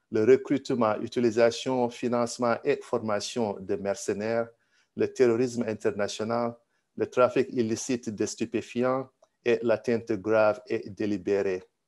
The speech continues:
à l'environnement. C'est là la liste des douze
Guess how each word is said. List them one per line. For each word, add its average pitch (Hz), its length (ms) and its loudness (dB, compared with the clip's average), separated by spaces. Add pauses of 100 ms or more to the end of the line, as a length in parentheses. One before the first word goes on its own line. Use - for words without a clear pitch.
(160)
à 98 260 0 (100)
l'environnement. 95 840 -4 (1000)
C'est 123 200 6
là 160 200 10
la 135 160 8
liste 170 260 6
des 120 180 4
douze 170 460 0